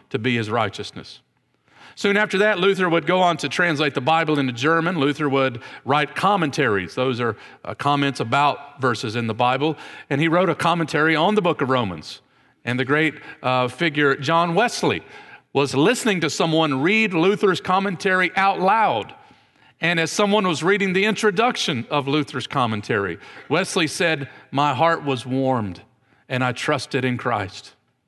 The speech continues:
That's a pretty good book, by the way, if someone gets converted by your introduction, uh, to your book. Well before these guys was Saint Augustine, the North African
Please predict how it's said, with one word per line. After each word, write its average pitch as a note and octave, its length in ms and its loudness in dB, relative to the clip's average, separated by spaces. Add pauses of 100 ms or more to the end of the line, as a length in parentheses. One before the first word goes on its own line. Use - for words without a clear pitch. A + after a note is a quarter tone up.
(340)
That's D#3 140 -6
a B2+ 40 -10
pretty D3 220 -2
good B2 300 -2
book, C3+ 220 -2
by B2 160 0
the A#2 80 -4
way, B2+ 220 0
if A2 80 -6
someone C3 320 -2
gets B2 160 -2
converted B2+ 380 0
by C3 140 2
your B2+ 160 0
introduction, D3 640 -2 (480)
uh, G#2+ 160 -4
to B2+ 160 -4
your A2 120 -2
book. G2 320 -4 (500)
Well G3+ 200 4
before A3+ 340 2
these A#3+ 220 2
guys F#3+ 360 2
was F#3 120 0
Saint G#3 260 0
Augustine, G3 500 -2 (500)
the C#3 120 0
North F#3 280 2
African E3+ 720 0